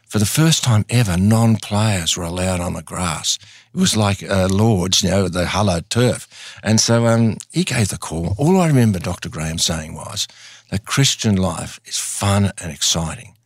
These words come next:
So as about a ten or eleven-year-old, I, uh, stood up and said, "I'll be in it for that." So, uh, and that's, uh, started that little bit of a journey for me. And I had to then,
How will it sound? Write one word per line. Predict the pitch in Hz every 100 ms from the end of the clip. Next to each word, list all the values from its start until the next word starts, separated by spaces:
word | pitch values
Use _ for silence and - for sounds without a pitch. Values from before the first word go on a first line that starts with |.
| _ _ _ _ _ -
So | 107
as | 104
about | 101 104
a | 104
ten | 165
or | 151
eleven-year-old, | 117 104 101 90 82 85 90
I, | 85 87
uh, | 87 80
stood | - 101 92
up | 87
and | -
said, | 90
"I'll | 107
be | 95
in | 87
it | -
for | -
that." | - 78 -
So, | - -
uh, | 85 82 82 - - - - _ -
and | 101
that's, | 101 - -
uh, |
started | 92 - 107 104 92
that | 107 -
little | 95
bit | 87 87
of |
a | 82
journey | - 98 101
for | - 73
me. | 73 85 76
And | - 92
I | 92 90
had | 95 90
to | - 87
then, | 87 87